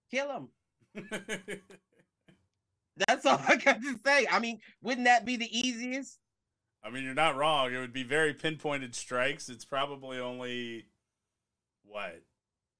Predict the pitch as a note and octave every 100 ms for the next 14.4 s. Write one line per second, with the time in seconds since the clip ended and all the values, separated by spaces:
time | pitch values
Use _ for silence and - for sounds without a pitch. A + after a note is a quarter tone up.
0 | _ _ _ G#2+ - A2+ B2+ C3+ C#3 D3
1 | D3+ D3 C3 B2+ C#3 C3+ C#3 C#3+ C#3+ C#3
2 | C3 C3 - B2 B2 C3+ D3 A3+ _ B3+
3 | - C4 - A#3+ G#3+ G#3 - G3+ - C#3+
4 | D#3+ F3+ F3 G3 F3+ F#3 G#3 D#3 D3+ A#2+
5 | - F3 F#3+ - F#3 E3 F#3 G3+ - -
6 | - A3+ E3 F3+ G3+ F#3 - D#3+ D#3+ D#3
7 | F3 E3+ D#3 D3+ F#3+ F#3+ D#3 A#2 F#2+ D2
8 | _ _ G2+ F#2 F2 _ _ _ _ _
9 | _ _ - G#3+ G3+ F#3+ F3+ G#3 G3+ E3+
10 | E3+ G3+ G#3+ D3+ C#3 F3 G3+ A3+ A3+ A#3
11 | A#3 A#3 A#3+ A#3+ A#3 C4+ C4 C4 C4+ -
12 | _ C#3+ D3 D3 C3 C#3+ A2+ F#2+ G#2+ A2
13 | A#2+ C3+ B2 C3 B2+ A#2+ C3 B2+ B2+ B2+
14 | B2+ B2+ B2+ B2+